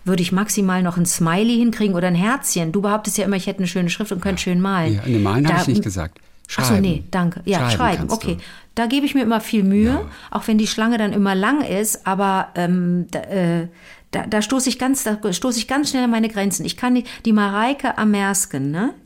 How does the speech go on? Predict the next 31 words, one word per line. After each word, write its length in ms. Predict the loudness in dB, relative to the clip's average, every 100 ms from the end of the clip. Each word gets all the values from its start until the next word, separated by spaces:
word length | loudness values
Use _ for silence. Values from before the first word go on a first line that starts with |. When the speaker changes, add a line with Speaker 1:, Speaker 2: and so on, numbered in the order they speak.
| -4
Speaker 1:
die 80 | 0
ja 160 | 0
das 180 | -2 -4
Buch 240 | -2 -2
illustriert 560 | 0 0 -2 -2 -4 -4
hat, 160 | -6 -6
die 80 |
Häschenschule, 680 | -6 -4 -6 -6 -6 -8 -8 -14 -20 -20 -20 _ -2
die 140 | 0 0 -2 -2
malt 380 | 0 2 0 0 -2
dann, 180 | 0 0
die, 140 | 0 -2
wenn, 220 | 0 0
wenn 120 | 2
die 60 | 0
Kinder 240 | 0 -2
sagen, 200 | 0 -2 -4
„Ach, 80 |
die 100 | -2
Mareike 380 | 0 2 0 0
soll 160 | 0 0
auch 120 | 0
unterschreiben“, 460 | -2 -4 -4 0 2
die 80 |
lernen 260 | 2 2 2
die 80 | 2
ja 140 | 0
kennen 300 | -2 -2 0
bei 100 | -2
der 120 | -4
Lesung, 360 | -4 -4 -6